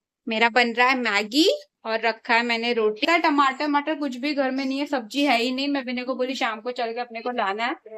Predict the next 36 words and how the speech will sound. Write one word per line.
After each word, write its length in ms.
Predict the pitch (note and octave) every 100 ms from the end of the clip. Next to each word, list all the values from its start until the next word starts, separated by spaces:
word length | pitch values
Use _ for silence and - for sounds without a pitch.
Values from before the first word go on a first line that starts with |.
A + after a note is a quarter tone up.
| G#3 - _ _ -
बोले, 260 | G#3+ G#3 G#3+
"ठीक 280 | A#3+ G#3
है।" 360 | A#3+ D#4 E4 _ _ _ _ _ _ _ _ _ _ G4+ G4+ - -
और 220 | G#3+ A3 A#3+
बस 260 | A#3+ A#3+ C#4
थोड़ा 200 | B3 B3+
tension 460 | B3 A#3+ B3 C4
हो 120 | C4
रहा 140 | A#3+ A#3+
है, 60 |
अब 100 | B3
ये 60 | A#3
लोग 200 | A3+ A#3
का 60 | B3
exam 420 | A#3 A#3 A3 A#3+
start 380 | - A#3 A3+ B3
होता 240 | A3+ A#3+
है 120 | A#3+
ना, 100 | A#3
तो 120 | B3
मेरी 200 | A#3+ A3
तो 140 | A3+ A#3+
हालत 280 | A3 G3+ G#3+
खराब 280 | A#3 G#3+ G3
हो 60 | G#3+
जाती 460 | G#3 G3+ - G#3+
है। 60 | C#4+ E4 _ _ _ _ _ _ _ _ _ _ _ _ _ _ _ _
तो 460 | G4 F#4+ _ _ C4+
देखो 300 | C4 C#4 C#4+
क्या 240 | C#4+ A#3+
करते 400 | B3 B3+ A#3 -
हैं 60 | A3+
ये 80 | A3
लोग 180 | A3+
exam 420 | A3 G3+ F#3 G3+ G#3+
में। 280 | G#3+ A#3+